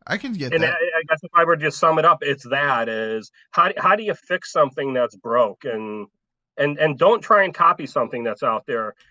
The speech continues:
Speaker 2: You know, it, it was brought up about, you know, about zero three four. I've got my differences with some of the things that they do.
Speaker 1: Uh-oh.
Speaker 2: Uh, but I'll say this, th-, their spring kits for the M Q B platform are solid. Uh,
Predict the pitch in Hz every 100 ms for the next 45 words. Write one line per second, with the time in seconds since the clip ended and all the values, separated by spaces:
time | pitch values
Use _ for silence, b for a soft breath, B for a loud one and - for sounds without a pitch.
0 | b 156 151 165 180 170 156 - 156 160
1 | 160 156 135 131 127 127 139 131 139 127
2 | 139 135 135 147 127 - 139 117 135 135
3 | 139 135 117 127 143 127 143 135 123 127
4 | 123 - _ - 135 135 123 120 135 131
5 | 123 127 - 110 101 117 135 156 - -
6 | 120 92 107 127 160 143 - _ _ _
7 | _ _ 247 302 262 - _ _ _ _
8 | _ _ _ - - - 233 262 285 -
9 | - 117 - 139 180 202 - - 165 202
10 | 233 247 - 196 156 143 165 160 127 151
11 | 214 214 - 240 240 226 - 262 302 -
12 | - _ _ _ _ _ _ _ _ _
13 | _ _ _ _ _ _ 170 180 170 156